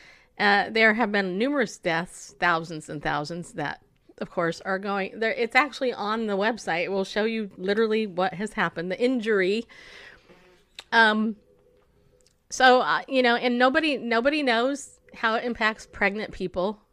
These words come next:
I mean, women. <laughs> That was a joke, just so you know.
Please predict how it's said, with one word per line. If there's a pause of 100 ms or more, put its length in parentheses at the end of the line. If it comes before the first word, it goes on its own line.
(120)
I
mean,
women. (500)
<laughs> (1000)
That
was
a
joke, (480)
just
so
you
know.